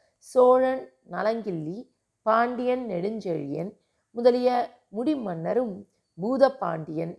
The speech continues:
தேவியார் போன்ற அரச மாதேவியாரும் செய்யுள் செய்து அழியா புகழ் பெற்றனர். சிற்றரசர்களும் அவர் தம் ஆண் மக்களும் பெண் மக்களும் அவ்வாறே புலமை பெற்று விளங்கினர். சேக்கிழாரும்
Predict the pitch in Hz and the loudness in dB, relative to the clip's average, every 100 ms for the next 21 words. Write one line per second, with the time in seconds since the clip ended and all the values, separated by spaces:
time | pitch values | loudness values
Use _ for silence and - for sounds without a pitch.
0 | _ 165 151 147 147 160 214 _ 185 170 | _ -6 -4 -4 -6 -4 -6 _ -12 -6
1 | 165 185 - - _ 180 226 262 320 269 | -2 -2 -2 -14 _ -2 0 0 -4 -4
2 | 190 196 202 175 165 165 156 160 240 214 | -2 0 2 2 0 -2 -2 -2 -2 -4
3 | - _ _ 269 262 302 285 - 165 156 | -12 _ _ -4 0 0 -2 -4 -4 -4
4 | - - - 151 170 208 226 269 - 185 | -6 -8 -10 -6 0 4 4 2 -4 -8
5 | - - - - 139 - _ _ _ - | -8 -12 -20 -18 -18 -18 _ _ _ -12
6 | 269 - 220 185 170 - 135 147 190 226 | -12 -8 -2 -2 -2 -6 -8 -6 -6 -8
7 | _ _ - 165 202 - - 165 - _ | _ _ -2 2 2 0 -6 -8 -10 _
8 | - 180 269 254 185 - 208 226 202 196 | -4 0 0 -2 -8 -6 -2 -2 -4 -12
9 | _ _ - 240 294 262 185 - 196 202 | _ _ 0 2 2 -4 -6 -6 -4 -4
10 | 170 _ _ - 160 165 202 220 285 - | -10 _ _ -6 -2 2 4 4 2 0
11 | 208 208 226 165 - - 247 202 151 147 | -6 -4 -6 -6 -12 -8 -4 -4 -6 -12
12 | 143 - _ _ _ _ _ - 254 277 | -16 -18 _ _ _ _ _ 0 2 2
13 | - 247 175 147 147 180 | -4 -2 0 -2 -8 -14